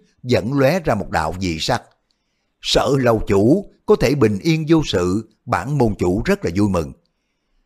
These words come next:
Sở Bích Quân khẽ gật đầu cảm kích nói, được môn chủ lo lắng hỏi thăm, Bích Quân thụ sủng nhược kinh. Qua Vũ Lâu và Đế Dương Môn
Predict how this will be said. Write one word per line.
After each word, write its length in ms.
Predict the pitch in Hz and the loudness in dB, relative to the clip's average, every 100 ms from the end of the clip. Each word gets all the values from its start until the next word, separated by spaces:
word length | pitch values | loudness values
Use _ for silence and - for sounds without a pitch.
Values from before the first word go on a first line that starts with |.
| _ | _
Sở 340 | - - 87 | -2 0 0
Bích 180 | 123 131 - | 0 -2 2
Quân 360 | 110 101 90 76 | 2 2 -4 -8
khẽ 180 | 104 101 | -4 -2
gật 260 | 117 92 104 | -2 -4 0
đầu 320 | 90 76 - | 0 0 -2
cảm 200 | 87 80 | -4 -4
kích 220 | 104 117 | -4 -4
nói, 280 | 120 107 107 - _ _ _ _ | -2 -2 -4 -10 _ _ _ _
được 320 | - 117 - | 2 2 2
môn 200 | 127 120 95 | 0 0 2
chủ 260 | 90 101 | 0 2
lo 140 | 127 98 | 2 2
lắng 240 | 92 131 | 0 -4
hỏi 200 | 139 95 | 0 -2
thăm, 320 | 110 98 90 73 _ - | 0 -4 -4 -12 _ -2
Bích 160 | 196 - | -2 0
Quân 320 | 139 127 110 78 - | 2 2 2 -6 0
thụ 180 | 104 110 | 2 2
sủng 320 | - 87 131 | 0 -2 0
nhược 160 | 110 - | -2 -2
kinh. 220 | 101 90 - _ _ _ _ _ _ _ - | -2 -2 -4 _ _ _ _ _ _ _ -2
Qua 260 | 170 165 135 | 0 0 0
Vũ 200 | 98 123 | -2 0
Lâu 440 | 131 117 107 92 101 | 2 2 0 -6 -4
và 80 | 95 | -2
Đế 140 | 92 | 2
Dương 320 | 131 143 107 | 0 2 0
Môn 280 | 104 107 101 | 2 2 0